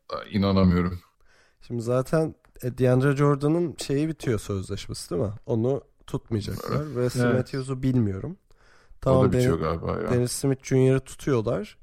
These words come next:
Speaker 2: Hani burada güvendikleri şeyi boşaltalım. E, cap space'i boşaltalım. E, bir de zaten dipteler artık iyice.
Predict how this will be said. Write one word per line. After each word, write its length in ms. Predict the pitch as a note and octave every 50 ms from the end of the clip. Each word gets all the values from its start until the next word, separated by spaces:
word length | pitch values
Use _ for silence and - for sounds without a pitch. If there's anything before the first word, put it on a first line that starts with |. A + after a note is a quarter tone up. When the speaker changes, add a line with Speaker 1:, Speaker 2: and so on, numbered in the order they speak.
| - - - - - _ _ _ -
Speaker 2:
Hani 200 | - C3 C3+ C3
burada 240 | C#3+ C#3+ C#3 C#3 D3+
güvendikleri 720 | C#3 C#3+ D3 C#3+ C#3+ C#3+ C#3 C#3 C#3 - - D3+ D3 D3+
şeyi 300 | - - - C#3+ C#3+ D3
boşaltalım. 720 | C#3+ C#3 B2 - - A#2 G#2+ G#2 - - A#2 A#2+ D3+ F3+ - - - - _ _ _ _ _ -
E, 380 | G#2 G2+ G2+ G2+ G#2 G#2 G2+ -
cap 260 | - - B2 A#2 - -
space'i 460 | - - - C3+ B2+ B2+ - - B2+
boşaltalım. 760 | B2 A2 - - G#2+ G2+ G2 - - A2+ A#2 D3 F3+ G3+ G3+ - - - _ - - - - - - - -
E, 120 | B2 - -
bir 80 | C3+
de 120 | - D3+ C#3+
zaten 480 | C3 C#3+ C#3 C3 - D3+ C#3 C3 A#2+
dipteler 480 | C3 C3 - - - - C3+ B2 A2 G2+
artık 380 | G#2 G#2+ A2 - - - - A2+
iyice. 500 | G#2+ G#2+ - C#3+ E3+ F#3 F3+ E3+ -